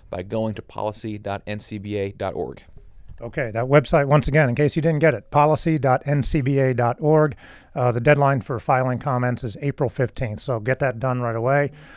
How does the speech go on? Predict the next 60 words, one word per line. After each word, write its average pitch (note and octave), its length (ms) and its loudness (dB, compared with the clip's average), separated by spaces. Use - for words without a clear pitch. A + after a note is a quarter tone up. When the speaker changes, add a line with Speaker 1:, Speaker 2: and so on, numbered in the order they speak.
Speaker 2:
Um, C3+ 380 2
and C#3+ 100 2
then C#3+ 100 4
finally, F3 460 2
the, C#3 460 -4
the D#3 120 -6
Green D3+ 340 2
New D#3 160 2
Deal, D#3+ 280 2
can D3 160 -2
you D3 60 0
give F3+ 140 2
us D#3 100 -2
an D3+ 80 0
update D3 340 2
on B2 80 0
that? B2+ 180 -2
People D3 220 -4
are B2 60 2
still E3+ 240 0
talking C3+ 400 -2
about A#2+ 280 0
that. B2 280 -2
Um, B2 240 2
there B2 100 0
was A#2+ 160 0
a, A#2 60 0
a A#2+ 300 -4
report B2+ 440 -2
that C#3 80 -2
came D3 180 -2
out C3 180 -2
this C3+ 200 -4
week C3+ 200 -2
that A#2 140 -8
said C3 260 -4
that, A#2 240 -2
um, A#2 240 -2
if A2 140 -6
you C#3+ 60 -2
add C#3+ 240 2
up D3 100 0
the - 80 -6
cost - 460 0
of A2+ 100 -4
all C3+ 180 4
of A2+ 80 -2
the A#2+ 100 -4
things B2+ 380 -4
in D3 240 0
there, C#3 320 -4
it C3+ 60 -2
would A2+ 120 -2
cost C#3 260 0
about A#2+ 200 -2
ninety-three C3+ 760 -2
trillion C#3 720 -4
dollars B2 460 0
to - 200 -12
implement, D3 520 -2